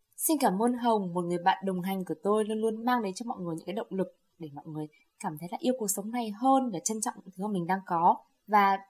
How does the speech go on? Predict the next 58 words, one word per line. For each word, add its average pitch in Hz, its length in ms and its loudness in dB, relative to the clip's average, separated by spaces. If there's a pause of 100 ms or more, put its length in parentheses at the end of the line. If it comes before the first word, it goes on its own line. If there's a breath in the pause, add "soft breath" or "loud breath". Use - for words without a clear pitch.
(120)
Linh 214 220 -2
cũng 220 140 -6
có - 220 -4
một 196 220 -4
suy - 220 -4
nghĩ 208 280 -2
giống 180 120 -6
như 196 140 -2
tất 269 140 0
cả 196 80 -2
mọi 175 160 -10
người 165 180 -4
rằng 156 180 -6
là 156 80 -6 (240 soft breath)
mỗi 220 120 -2
người 254 200 4
được 185 140 -2
sinh 247 320 0
ra 240 320 4
thì 180 100 -6
đều 160 160 -2
là 147 80 -8
một 143 180 -14
cái 151 140 -10
bản 196 220 -4
thể 147 200 -10
độc - 180 -12
lập 160 300 0
và 175 80 -2
đặc 175 120 -6 (120)
biệt. 196 180 0 (260)
Bạn 240 260 4
không 294 180 0
cần 190 260 -2
phải 143 100 -16 (480)
trở 208 300 0
thành 165 140 -8
một 156 80 -8
cái 185 80 -8
bản 196 220 0
sao 220 360 2
của 151 100 -10
bất 240 260 0
kỳ 190 180 -4
một 175 220 -6
ai 240 300 -2
hết 349 140 0 (220)
chỉ 156 200 -4
vì 151 80 -10
định 156 220 -4
kiến 175 180 -6
của 202 80 -8
xã - 220 -6
hội. 269 180 2 (600 loud breath)
Mình 208 160 2
chỉ - 140 -12
cần 160 180 -4
yêu 240 240 2